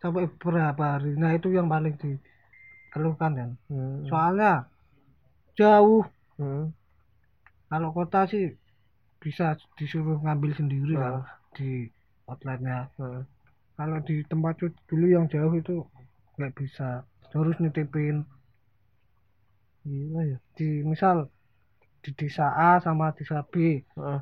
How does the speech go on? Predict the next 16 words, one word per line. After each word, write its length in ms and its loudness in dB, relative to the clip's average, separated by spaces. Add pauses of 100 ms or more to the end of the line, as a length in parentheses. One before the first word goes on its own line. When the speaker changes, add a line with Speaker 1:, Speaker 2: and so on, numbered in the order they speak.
(160)
Speaker 1:
jaraknya 680 0 (400)
sepuluh 260 0
kilo 340 2
kan. 120 -4
Speaker 2:
Heeh. 200 -2 (760)
Speaker 1:
Di 160 -2
desa 480 6 (400)
A 180 10 (200)
tak 240 2
titipin 560 2 (360)
Speaker 2:
Hmm. 160 -6
Speaker 1:
barangnya. 440 0 (520)
<clears throat> 220 6
Terus 200 4
aku 220 8 (120)
ngabari, 560 0